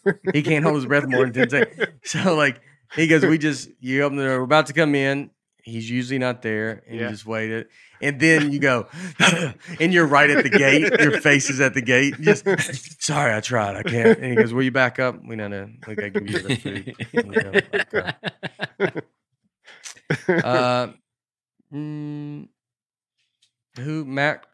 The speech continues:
Speaker 1: Oh,
Speaker 2: Yeah.
Speaker 1: Mac Beeler. "I feel like y'all missed the best and most
Speaker 2: Huh.
Speaker 1: underrated superpower, X-ray vision, baby. That way, you always know what's hiding. Love the podcast." Yeah.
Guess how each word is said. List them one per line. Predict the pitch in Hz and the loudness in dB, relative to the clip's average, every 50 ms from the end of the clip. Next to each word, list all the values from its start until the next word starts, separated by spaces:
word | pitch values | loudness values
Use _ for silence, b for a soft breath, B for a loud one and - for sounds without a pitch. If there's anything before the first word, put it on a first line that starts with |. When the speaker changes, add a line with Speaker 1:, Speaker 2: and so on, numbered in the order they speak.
| _ _ _ _ _ _ _ _ _ - | _ _ _ _ _ _ _ _ _ -4
Speaker 1:
Oh, | 131 131 | -2 0
Speaker 2:
Yeah. | 117 107 101 107 | 0 -2 -2 -2
Speaker 1:
Mac | 127 143 147 151 147 131 135 | 2 2 4 4 2 -2 -8
Beeler. | 127 131 135 143 135 123 110 98 95 92 - b b b b b b - | -6 -4 -2 -2 -2 -4 -4 -6 -8 -12 -16 b b b b b b -4
"I | 123 123 | -4 -4
feel | - 180 196 | -2 0 0
like | 190 185 151 139 | 0 0 0 2
y'all | 151 151 147 143 | 4 4 4 4
missed | 139 135 143 147 143 - - _ | 2 0 -2 -2 -2 -4 -10 _
the | 127 | -12
best | 113 110 127 135 131 - - | -6 -2 -2 -2 -2 -4 -8
and | 127 120 | -6 -6
most | 117 113 - | -6 -6 -6
Speaker 2:
Huh. | - 123 | -6 -6
Speaker 1:
underrated | 127 123 123 123 117 113 110 | -6 -2 -2 -4 -4 -4 -8
superpower, | - 131 113 - 113 110 110 107 101 98 | -10 -12 -10 -6 -6 -4 -4 -4 -6 -6
X-ray | 123 117 - - 123 117 113 | -10 -10 -10 -8 -8 -8 -6
vision, | 117 143 147 123 117 104 98 | -6 -8 -8 -8 -8 -8 -6
baby. | 110 113 117 131 131 131 120 110 104 - b b b b b b b b b _ | -6 -6 -6 -6 -6 -6 -6 -8 -10 -14 b b b b b b b b b _
That | - 135 156 160 160 | 0 2 2 2 4
way, | 165 160 156 156 | 2 2 2 2
you | 147 143 143 147 | 2 2 4 4
always | 156 160 160 139 131 | 4 4 2 0 0
know | 147 143 139 | -2 -2 -2
what's | 139 127 - | -2 -6 -8
hiding. | - 117 131 139 139 135 104 98 - - _ _ _ _ _ _ _ - | -10 -8 -6 -4 -4 -6 -8 -12 -16 -20 _ _ _ _ _ _ _ -12
Love | 117 117 113 101 - | -10 -10 -10 -8 -12
the | 113 101 | -14 -14
podcast." | - 107 104 101 101 - - - - - - - - _ _ _ _ _ _ | -12 -10 -10 -10 -10 -12 -14 -16 -16 -16 -20 -20 -20 _ _ _ _ _ _
Yeah. | - 120 107 104 104 | -18 -16 -16 -16 -16